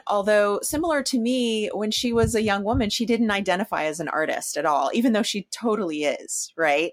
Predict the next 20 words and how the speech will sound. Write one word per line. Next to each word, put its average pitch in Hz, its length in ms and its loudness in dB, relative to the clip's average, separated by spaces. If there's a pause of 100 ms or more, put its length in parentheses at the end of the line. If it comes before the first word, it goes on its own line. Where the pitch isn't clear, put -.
I 226 60 0
think 247 180 2
that's 233 200 0
something 220 320 0
that 165 120 0
we 208 100 -2
think 202 200 -4
is 175 160 -4
reserved. 170 640 2 (300)
That 220 160 0
title 240 340 2
is 208 160 -6
reserved 185 440 0
for - 140 -2
other 175 200 0
people 160 340 -4
and 151 100 -4
not 147 240 -4
for 147 140 -4
us. - 380 -6